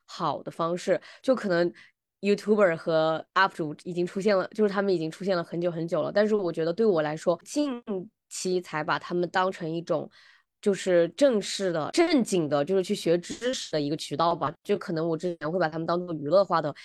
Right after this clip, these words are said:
一个平台，就比如说看一些视频啊，看一些 vlogger 啊什么的。但对于我来说，我在，呃，B 站上确实学到了很多东西的。就打个比方，我觉得我最近，就是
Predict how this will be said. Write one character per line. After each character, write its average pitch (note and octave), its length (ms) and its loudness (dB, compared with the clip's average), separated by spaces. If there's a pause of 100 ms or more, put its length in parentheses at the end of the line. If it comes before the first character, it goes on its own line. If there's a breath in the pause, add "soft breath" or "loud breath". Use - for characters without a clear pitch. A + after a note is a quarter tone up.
(120 loud breath)
一 - 80 -6
个 E3 80 0
平 C#3+ 180 -8
台， D3+ 220 -4
就 D#3+ 40 -4
比 D#3 80 -6
如 D#3 60 -2
说 D#3 140 -4
看 F3+ 260 -6
一 - 20 -2
些 F3+ 80 -2
视 F3+ 200 -2
频 C#3 200 -12
啊， C#3+ 220 -4
看 - 220 -14
一 D#3+ 80 -14
些 D#3+ 220 -2
vlogger D#3 540 0
啊 A2+ 120 -8
什 - 160 -18
么 D#3 100 -12
的。 - 80 -14 (380 loud breath)
但 G#3+ 200 4
对 A3+ 140 4
于 - 20 6
我 F#3 160 6
来 D3+ 120 0
说， E3+ 260 2 (460)
我 E3+ 180 2
在， E3 420 4 (280 loud breath)
呃， E3 200 0
B F#3+ 160 -2
站 G3+ 200 2
上 F3+ 340 -2
确 - 180 -2
实 G3 120 2
学 D#3 180 -2
到 F#3 80 4
了 F#3 80 4
很 E3 80 -6
多 D#3 80 -2
东 E3+ 260 -2
西 D#3+ 220 -6
的。 - 100 -14 (320 loud breath)
就 A3 200 6
打 D#3+ 160 2
个 F3+ 40 0
比 F#3 220 -2
方， E3 240 0
我 D#3 100 0
觉 D#3 80 -4
得 D#3 120 0
我 D#3+ 120 -2
最 F#3+ 280 2
近， F3 360 -2
就 G#3 140 -8
是 E3+ 400 -2